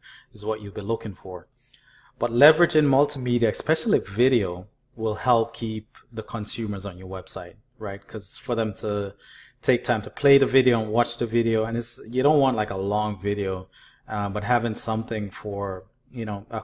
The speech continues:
a couple minutes is, is ideal. You know, you could have something of the owner of the appliance repair company welcoming them to the website,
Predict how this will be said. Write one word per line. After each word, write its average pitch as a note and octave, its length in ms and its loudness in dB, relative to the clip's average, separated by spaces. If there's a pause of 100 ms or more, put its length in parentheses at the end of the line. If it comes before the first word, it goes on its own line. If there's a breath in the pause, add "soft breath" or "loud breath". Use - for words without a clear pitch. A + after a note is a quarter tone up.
(140)
a - 80 -10
couple - 260 -4
minutes A2+ 540 -2
is, A2 180 -12
is G#2+ 300 -10
ideal. G#2 600 -2 (580 loud breath)
You A2 200 -4
know, G#2+ 80 -4
you G#2 160 -2
could A#2 160 -2
have A2+ 160 2
something A2 360 -4
of G2+ 140 -4
the G#2 180 -6
owner B2+ 360 4
of A#2 80 0
the A#2+ 80 2
appliance A#2 360 -4
repair A2+ 220 -2
company A2 320 -4
welcoming A2+ 640 0
them A2+ 220 0
to A#2+ 160 -6
the A#2 120 -2
website, A2+ 600 -2